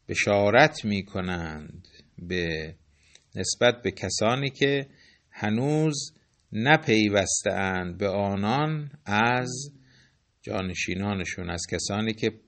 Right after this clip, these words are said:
پشت سرشون موندن، از همرزمانشون. از خدا می‌خوان که، یا از ملائکه می‌خوان که راجع به همرزمانشون بهشون اطلاعات شادی بخشی داده بشه که این رفقای ما چی شدن.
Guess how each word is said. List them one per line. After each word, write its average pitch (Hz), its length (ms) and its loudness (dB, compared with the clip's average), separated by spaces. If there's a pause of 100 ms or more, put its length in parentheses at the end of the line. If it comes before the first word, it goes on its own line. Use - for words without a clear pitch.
(260)
پشت - 300 -6
سرشون 101 640 -2
موندن، 87 520 -4
از 85 180 -6
همرزمانشون. 85 1400 -8 (640)
از 120 220 -4
خدا 147 280 4
می‌خوان 151 400 0
که، 151 440 4 (480)
یا 110 120 4
از 101 200 2
ملائکه 101 580 2
می‌خوان 143 400 -4
که 143 200 0
راجع 113 400 2
به 139 440 4 (360)
همرزمانشون 104 1160 0
بهشون 92 480 -4
اطلاعات 90 680 -2 (880)
شادی 92 460 -2
بخشی 104 480 0
داده 87 320 -4
بشه 85 560 -6
که 95 120 -10
این 110 200 -4
رفقای 98 560 -2
ما 110 220 -2
چی - 200 -2
شدن. 80 840 -6